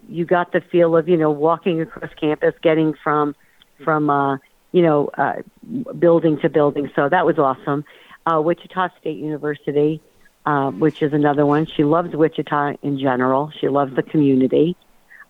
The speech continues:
Um, Vanderbilt in Nashville and, um, McKendree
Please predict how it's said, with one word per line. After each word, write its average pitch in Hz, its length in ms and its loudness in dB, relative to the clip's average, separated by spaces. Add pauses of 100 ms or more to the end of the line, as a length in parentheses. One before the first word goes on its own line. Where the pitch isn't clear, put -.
Um, 147 440 0
Vanderbilt 214 760 0 (560)
in 151 560 0 (140)
Nashville 165 680 2 (840)
and, 160 680 2 (120)
um, 147 540 -2
McKendree 151 640 -2